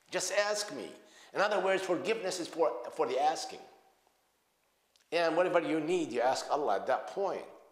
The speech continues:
You know, when we, all of us, all of us, uh, we, we, we stand in need of Allah at all times.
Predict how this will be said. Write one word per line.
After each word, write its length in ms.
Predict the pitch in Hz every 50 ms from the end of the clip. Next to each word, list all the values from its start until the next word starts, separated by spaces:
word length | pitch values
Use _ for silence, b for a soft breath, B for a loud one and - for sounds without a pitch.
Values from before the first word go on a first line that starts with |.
| b b b b b b b -
You 120 | - 147
know, 260 | 139 131 143 165 160
when 120 | 151 160 170
we, 240 | 190 202 196 165 - - - - - _ - -
all 160 | 143 165 180
of 120 | 160 - 110
us, 280 | - - - - - - - -
all 180 | 135 165 175
of 140 | 165 135 -
us, 260 | 90 87 - - - - - -
uh, 220 | 117 117 110 110 - -
we, 180 | 123 139 147 120 - 135
we, 160 | 135 139 135
we 160 | 117 127 127
stand 440 | 120 - - - 147 156 151 139 -
in 180 | 135 123 117 127
need 200 | 151 156 139 123
of 140 | 113 -
Allah 320 | - - 131 123 123 120 - -
at 60 | - - - -
all 260 | 120 123 120 110 -
times. 460 | - 104 95 82 69 64 62 - -